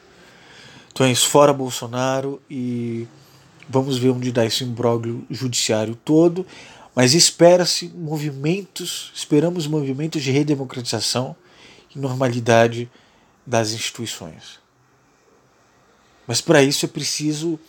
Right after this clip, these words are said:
um movimento crítico e de ação contra e-, e-, esse mercantilismo de, que, que usa a extrema-direita como instrumento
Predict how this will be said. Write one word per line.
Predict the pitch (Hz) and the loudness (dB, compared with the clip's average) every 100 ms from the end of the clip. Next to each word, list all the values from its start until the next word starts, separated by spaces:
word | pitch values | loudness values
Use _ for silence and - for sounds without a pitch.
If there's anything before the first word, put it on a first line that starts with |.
| _ - - _ _ _ _ _ _ _ _ _ _ _ _ | _ -20 -20 _ _ _ _ _ _ _ _ _ _ _ _
um | 151 | -10
movimento | 143 147 147 170 165 170 | -6 -4 -2 -4 -4 -6
crítico | - 170 214 - - 247 | 0 0 0 -6 -2 -2
e | |
de | 202 233 | 4 6
ação | 190 - 180 214 247 - - - _ _ _ _ _ _ - | 8 6 4 4 2 -4 -20 -20 _ _ _ _ _ _ 4
contra | 233 269 - 226 | 4 6 4 4
e-, | 170 165 175 170 | 4 0 -6 -8
e-, | 170 | -6
esse | 160 180 | -4 -2
mercantilismo | 175 160 202 180 170 151 214 208 139 127 123 _ _ _ _ _ _ - - | -2 -2 -4 -2 -2 0 0 0 0 -6 -10 _ _ _ _ _ _ -18 -14
de, | 160 147 165 170 | -8 -6 -6 -8
que, | - 156 | -8 -8
que | - 160 151 - - - - - - | -2 2 2 2 -14 -20 -20 -6 4
usa | 196 180 | 6 8
a | 160 | 6
extrema-direita | - 156 147 131 139 156 135 | 4 -2 -2 -2 0 0 -2
como | - 135 131 127 120 120 117 - - | -2 -2 -2 0 2 0 -2 -6 -12
instrumento | 127 - 131 156 208 226 226 254 | -12 -6 -4 -2 -4 -6 -8 -10